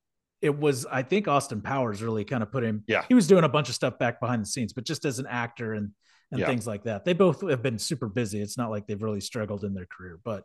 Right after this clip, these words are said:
Speaker 1: but, uh, from an, from a on, on-screen personality standpoint, I had a hard time finding them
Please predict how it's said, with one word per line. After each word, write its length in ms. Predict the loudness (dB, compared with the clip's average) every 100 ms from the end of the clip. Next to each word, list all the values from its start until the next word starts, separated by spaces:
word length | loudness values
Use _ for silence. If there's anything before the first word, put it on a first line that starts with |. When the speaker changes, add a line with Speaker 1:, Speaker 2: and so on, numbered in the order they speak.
| _ _ _ _ _ _
Speaker 1:
but, 160 | -4 -2
uh, 260 | -2 -6 -8
from 300 | -4 -2 -2
an, 160 | -6 -4
from 200 | -2 2
a 420 | 0 0 -4 -8 _
on, 460 | 2 4 4 0 -6 -4
on-screen 480 | -2 0 0 -2 -2
personality 560 | -4 -6 -6 -6 -8
standpoint, 500 | -12 -12 -12 -12 -14 -14 -10
I 120 | -6 -6 -6 -6
had 120 | -6
a 40 |
hard 180 | -6 -10
time 240 | -16 -18 _ _ _ _ _ _ -10
finding 320 | -8 -8 -10
them 220 | -12 -14